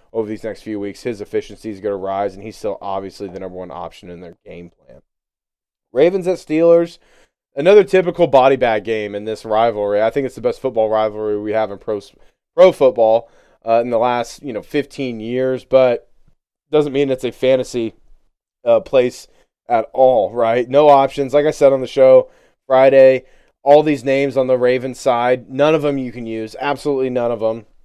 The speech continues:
And unless Lamar Jackson does his scrambling thing and just gets himself individually up to the twenty plus range, you can almost wash out this entire Ravens team. And then same thing for the Steelers. You should have washed them out a while ago.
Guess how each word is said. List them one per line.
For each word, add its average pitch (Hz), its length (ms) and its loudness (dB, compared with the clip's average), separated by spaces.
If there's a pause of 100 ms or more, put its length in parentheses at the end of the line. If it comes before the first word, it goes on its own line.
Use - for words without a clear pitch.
(580)
And 139 160 -2
unless 143 300 0
Lamar 139 300 2
Jackson 123 560 -4 (480)
does 131 200 2
his 131 160 -4
scrambling 123 500 -4
thing 123 360 -6
and 113 120 -8
just 107 180 -14
gets 120 160 -4
himself 120 360 -2
individually 117 640 -6
up 110 240 -4
to 120 100 -12
the 107 120 -8
twenty 113 320 -8
plus 110 320 -2
range, 110 340 -8 (220)
you 117 100 -16
can 139 100 -4
almost 143 280 -2
wash 110 300 0
out 107 220 0
this 95 160 -20
entire 95 380 -6
Ravens 98 400 -6
team. 107 320 -10 (480)
And 135 120 2
then 139 100 -2
same 139 180 -2
thing 127 180 -2
for 120 100 -12
the 113 40 -10
Steelers. 110 440 -6
You 113 60 -14
should 131 160 -6
have 117 100 0
washed 110 300 -2
them 110 220 -8
out 104 340 -8 (280)
a 113 100 2
while 107 340 2
ago. 107 520 -4